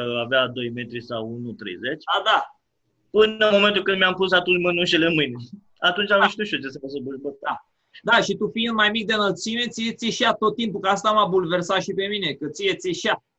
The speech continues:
Speaker 2: Erai mic față de alții din jur, alții antrenori.
Speaker 1: Apropo de,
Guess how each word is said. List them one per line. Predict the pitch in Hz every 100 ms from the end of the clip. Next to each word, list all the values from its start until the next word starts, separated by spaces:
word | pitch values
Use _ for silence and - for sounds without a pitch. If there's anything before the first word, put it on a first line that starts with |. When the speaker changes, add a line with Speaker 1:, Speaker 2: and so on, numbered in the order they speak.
| _ _ _ -
Speaker 2:
Erai | 143 175 170
mic | 165 190 226
față | - 196 185 170
de | 165 160 156 _ _ _ _
alții | 151 208 185 175 190 202 - _
din | 131 151
jur, | 139 185
alții | 160 170 -
antrenori. | 170 160 160 165 170
Speaker 1:
Apropo | 160 180 170
de, | 170 165 165 156